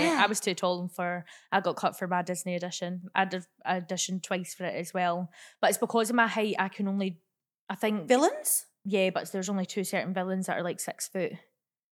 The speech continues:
Speaker 1: Oh,
Speaker 2: Yeah,
Speaker 1: that
Speaker 2: so, like,
Speaker 1: brutal.
Speaker 2: height, height is such a thing as well
Speaker 1: 'Cause they're wi-, they,
Speaker 2: performing.
Speaker 1: they're like that with Tinkerbell.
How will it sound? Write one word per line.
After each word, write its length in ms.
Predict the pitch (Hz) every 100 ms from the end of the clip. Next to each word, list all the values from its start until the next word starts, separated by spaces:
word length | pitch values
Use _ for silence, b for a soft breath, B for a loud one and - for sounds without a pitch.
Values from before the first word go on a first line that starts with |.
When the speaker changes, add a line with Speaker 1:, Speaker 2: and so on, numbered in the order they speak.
| _ _ _ -
Speaker 1:
Oh, 440 | 226 302 269 190 190
Speaker 2:
Yeah, 240 | 190 170
Speaker 1:
that 100 | 170
Speaker 2:
so, 240 | 240 185
like, 200 | 180 220
Speaker 1:
brutal. 80 | 202
Speaker 2:
height, 340 | 190 226 247 -
height 320 | - 226 220
is 180 | 196 -
such 260 | 208 -
a 40 | 208
thing 220 | 202 185
as 120 | 185
well 200 | 190 185
Speaker 1:
'Cause 100 | 233
they're 120 | 247
wi-, 200 | 214 240
they, 40 | 233
Speaker 2:
performing. 320 | 202 220 202
Speaker 1:
they're 100 | 208
like 220 | 202 247
that 120 | 214 190
with 100 | -
Tinkerbell. 500 | 202 196 - -